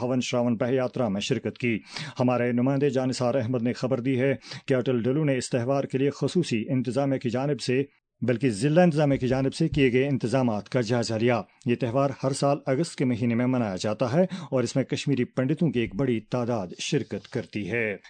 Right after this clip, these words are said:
عید میلاد النبی صلی اللہ علیہ وسلم کے سلسلے میں وادی بھر کی خانقاہوں، مساجد، زیارت گاہوں اور دیگر بقاجات میں خصوصی دینی مجالس کا انعقاد جاری ہے۔ آثار شریف درگاہ حضرت بل میں ایام متبرکہ کے دوران نماز عصر سے نماز مغرب تک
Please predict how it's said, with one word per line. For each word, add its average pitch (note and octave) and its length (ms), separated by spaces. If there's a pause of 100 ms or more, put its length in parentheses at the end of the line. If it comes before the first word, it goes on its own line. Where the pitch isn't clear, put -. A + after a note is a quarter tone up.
عید D3+ 140
میلاد D3+ 340
النبی E3+ 280
صلی F#3+ 220
اللہ D#3+ 180
علیہ D3 220
وسلم D3+ 380
کے C3+ 120
سلسلے C#3+ 340
میں E3+ 100
وادی C#3+ 320
بھر B2 200
کی C3 160
خانقاہوں، B2+ 540
مساجد، B2+ 540
زیارت A#2 300
گاہوں C3+ 240
اور C3 120
دیگر C3 280
بقاجات B2 540
میں D3 80
خصوصی D3+ 500
دینی B2 180
مجالس A2+ 460
کا B2 220
انعقاد A#2+ 460
جاری G#2 320
ہے۔ G#2+ 200 (400)
آثار B2+ 260
شریف C3+ 300
درگاہ B2 300
حضرت A#2 180
بل C3+ 160
میں D3 120
ایام B2+ 340
متبرکہ B2 640
کے C3+ 140
دوران C3 360
نماز A#2+ 280
عصر D#3 300
سے C3+ 160
نماز A#2 360 (120)
مغرب B2 380
تک G#2 220